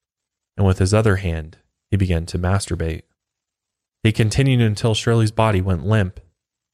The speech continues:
and the tension in her muscles released, and her body wilted towards the floor. When he was done with her, he picked up the body and placed it on the bed. And even though Shirley was dead,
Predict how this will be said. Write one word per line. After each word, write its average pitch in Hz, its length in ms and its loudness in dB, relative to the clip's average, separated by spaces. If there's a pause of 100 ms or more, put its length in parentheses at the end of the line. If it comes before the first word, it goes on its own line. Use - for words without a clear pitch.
(400)
and 104 120 2
the 104 60 2
tension 117 420 0
in 95 120 0
her 90 100 0
muscles 98 440 0
released, 95 640 -2 (400)
and 101 100 -6
her 92 100 -2
body 101 300 2
wilted 87 340 -2
towards 90 280 -4
the - 60 -14
floor. 95 520 -2 (1080)
When 98 140 4
he 104 100 4
was 101 140 2
done 107 200 2
with 107 140 0
her, 117 160 0
he 107 60 0
picked - 260 -4
up 110 120 -2
the - 60 -6
body 113 320 0
and 87 120 -6
placed 98 300 -4
it 95 80 -8
on 90 140 -2
the 92 60 -4
bed. 95 440 -2 (1200)
And 110 120 0
even 156 200 2
though 160 120 0
Shirley 151 320 2
was 135 160 2
dead, 123 460 -2